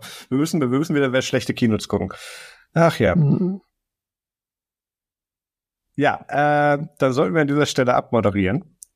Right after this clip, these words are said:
Speaker 1: Äh, weil wir sind jetzt auch schon zeitlich gut dabei und ich muss das Ganze heute Nacht noch schneiden. Peter, irgendwelche letzte Worte? Ähm, kaufst du dir den Mac Pro, den Mac Studio oder das MacBook Air?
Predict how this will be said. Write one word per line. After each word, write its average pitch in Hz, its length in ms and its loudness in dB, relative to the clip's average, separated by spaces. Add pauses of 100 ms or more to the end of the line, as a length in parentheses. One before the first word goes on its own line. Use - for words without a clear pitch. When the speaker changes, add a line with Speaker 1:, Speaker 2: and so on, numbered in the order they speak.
Speaker 1:
Äh, 117 60 -4
weil 110 380 2
wir 107 80 2
sind 113 160 0
jetzt 101 140 0
auch 123 100 2
schon 113 140 -2
zeitlich 104 360 -2
gut - 140 -4
dabei 104 160 2
und 104 80 -2
ich 107 60 -4
muss 117 120 -2
das 104 120 -4
Ganze 113 240 0
heute 107 180 0
Nacht 110 180 0
noch 98 120 0
schneiden. 117 360 0 (300)
Peter, 160 240 0
irgendwelche 151 340 0
letzte 139 320 -2
Worte? 151 560 0
Ähm, 123 1400 0
kaufst 139 240 -4
du 143 60 0
dir 127 200 0
den 123 180 0
Mac 127 200 -2
Pro, 127 280 -2
den 117 380 0
Mac 113 160 -2
Studio 117 440 0
oder 110 140 0
das 107 140 -2
MacBook 113 340 -6
Air? 160 260 -2